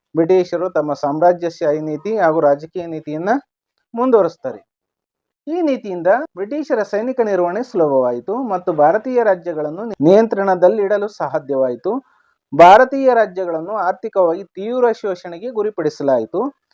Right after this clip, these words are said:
ಈ ಒಪ್ಪಂದಕ್ಕೆ ಸಹಿ ಮಾಡಿದ ಮೊದಲ ರಾಜ್ಯ ಹೈದರಾಬಾದ್ ಸಂಸ್ಥಾನ ನೋಡಿ, ಸಹಾಯಕ ಸೈನ್ಯ ಪದ್ಧತಿಗೆ ಸಹಿ ಹಾಕಿದ ಭಾರತದ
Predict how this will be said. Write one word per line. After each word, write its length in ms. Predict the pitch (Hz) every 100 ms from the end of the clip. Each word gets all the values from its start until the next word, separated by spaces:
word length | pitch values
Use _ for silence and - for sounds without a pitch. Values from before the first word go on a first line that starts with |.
| _ -
ಈ 100 | 294
ಒಪ್ಪಂದಕ್ಕೆ 560 | 240 185 247 262 233
ಸಹಿ 280 | 233 208 196
ಮಾಡಿದ 320 | 196 180 165
ಮೊದಲ 440 | 170 147 151 175 170
ರಾಜ್ಯ 380 | 165 165 160 185
ಹೈದರಾಬಾದ್ 840 | 156 - 147 165 180 165 170 160
ಸಂಸ್ಥಾನ 440 | 175 160 - 151 135
ನೋಡಿ, 200 | 127 107 - _ _ _ _ _
ಸಹಾಯಕ 540 | _ 160 - 185 202 202
ಸೈನ್ಯ 340 | 180 180 175
ಪದ್ಧತಿಗೆ 680 | 160 143 139 131 127 151 208 269 _ _ _ _
ಸಹಿ 440 | - 185 208 254
ಹಾಕಿದ 380 | 226 185 156 143 180 240
ಭಾರತದ 560 | 220 151 175 196 190